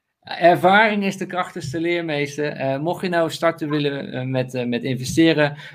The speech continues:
eh, download bijvoorbeeld onze Bitcoin videohandleiding. Eh, daar leggen we eigenlijk op een hele laagdrempelige manier uit hoe je kunt investeren in Bitcoin.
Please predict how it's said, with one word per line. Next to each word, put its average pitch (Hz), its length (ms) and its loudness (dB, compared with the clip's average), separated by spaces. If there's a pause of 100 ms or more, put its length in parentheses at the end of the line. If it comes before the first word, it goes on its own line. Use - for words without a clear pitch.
(120)
eh, 139 220 0
download 208 420 6
bijvoorbeeld 170 380 4
onze 151 260 2
Bitcoin 143 520 2
videohandleiding. 160 1300 4
Eh, 131 120 -4
daar 127 400 0
leggen 151 240 2
we 147 60 2
eigenlijk 147 200 2
op 139 100 -2
een 123 140 2
hele 165 220 6
laagdrempelige 143 920 2
manier 135 320 0
uit 120 220 2
hoe 131 120 0
je 123 60 0
kunt 120 200 -6
investeren 147 600 -2
in 127 200 -2
Bitcoin. 127 520 2